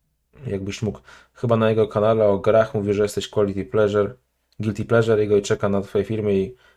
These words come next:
oglądam i powa-, i mówił poważnie. Mam nadzieję, że nie pojebałem nic. Niech ktoś potwierdzi. Gruby pieróg, czy ktoś może potwierdzić?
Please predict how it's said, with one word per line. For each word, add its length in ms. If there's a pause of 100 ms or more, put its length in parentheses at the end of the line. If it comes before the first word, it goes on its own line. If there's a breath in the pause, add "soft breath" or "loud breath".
(120 soft breath)
oglądam 440
i 40
powa-, 380
i 240
mówił 260
poważnie. 540
Mam 160
nadzieję, 400
że 220
nie 120
pojebałem 640
nic. 400 (640)
Niech 180
ktoś 240
potwierdzi. 540
Gruby 240
pieróg, 340
czy 100
ktoś 180
może 200
potwierdzić? 760